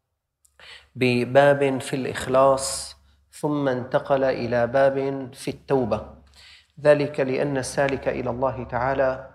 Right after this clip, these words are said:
أول ما يحتاج إليه بعد أن يحرر نيته في هذا الدرب أنه يعمل كل عمل لله تعالى يحتاج أن يتوب. والأصل في التوبة لغة هي الرجوع، والمراد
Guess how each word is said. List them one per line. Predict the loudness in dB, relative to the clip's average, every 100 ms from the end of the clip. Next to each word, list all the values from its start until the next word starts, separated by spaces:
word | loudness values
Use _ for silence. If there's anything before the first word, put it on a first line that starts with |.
| _ -4
أول | -2 0 -2
ما | -2 -4
يحتاج | -6 -6 -2 -2 -2
إليه | -4 -4 -4 -6 -10 -12 _ _ -4
بعد | 0 0 0
أن | -2 -2 -4
يحرر | -6 -2 0 0 0 -2
نيته | -4 -6 -4 -4 -6
في | -8 -6
هذا | -6 -4
الدرب | -4 -4 -4 -8
أنه | -8 -6 -6 -8 -10 -16 -8
يعمل | 0 0 0 -6 -6 -8
كل | -6 -4 -2
عمل | -2 -2 -4
لله | -4 -6 -4 -2
تعالى | -2 -6 -6 -2 0 -2 -4 -14 -20 -20 -20 -10
يحتاج | -8 -6 -2 0 0
أن | -2 -2
يتوب. | -4 -4 -4 -6 -4 -8 -8 _ _ _ _ _ _ -6
والأصل | -2 2 2 2 -2 -4
في | -4 -8
التوبة | 0 2 4 2 -2
لغة | -2 0 0 0 -4
هي | -2 -4
الرجوع، | -2 -6 -2 2 2 0
والمراد | -6 -4 0 2 2 0